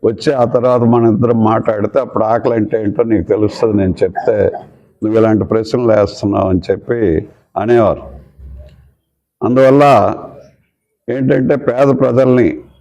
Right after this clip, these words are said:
ప్రభుత్వంలో మనం ఉన్నాము అని అంటే అట్టడుగున ఉండేటటువంటి ప్రజల్ని, ఎవరికైతే అవసరం ఉందో వాళ్ళని చూసేటటువంటి బాధ్యతలు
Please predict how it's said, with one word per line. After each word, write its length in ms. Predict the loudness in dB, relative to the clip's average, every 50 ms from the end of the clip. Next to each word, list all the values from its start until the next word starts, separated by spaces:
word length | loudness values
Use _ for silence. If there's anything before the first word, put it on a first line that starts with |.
| _ _ -4 -2
ప్రభుత్వంలో 540 | 0 0 0 -2 -2 -2 -2 0 2 2
మనం 300 | 4 4 4 4 4 4
ఉన్నాము 480 | 4 4 4 4 4 4 4 4 4 4
అని 120 | 4 4
అంటే 360 | 2 2 0 0 -2 0 2 2
అట్టడుగున 580 | 2 2 2 0 -2 -2 0 0 0 0 0
ఉండేటటువంటి 680 | 0 0 0 0 -2 -2 -2 -4 -2 -2 -2 -2 -2 -2
ప్రజల్ని, 600 | 0 0 0 2 2 2 2 4 2 2 0 -2 -4 -10 -20 _ _ _ _ _ -4
ఎవరికైతే 580 | -2 0 0 -2 -2 -4 -4 -6 -4 -2 -2
అవసరం 480 | 0 0 0 -2 -2 -4 -4 -2 0 0
ఉందో 260 | 2 2 4 4 2
వాళ్ళని 300 | 2 2 0 0 -2 -2 -2 -2
చూసేటటువంటి 720 | -4 -4 -4 -4 -4 -4 -2 -4 -4 -2 -2 -2 -2 0 -2
బాధ్యతలు 800 | 0 0 0 0 0 0 -2 -2 -2 -2 0 0 0 0 0 -2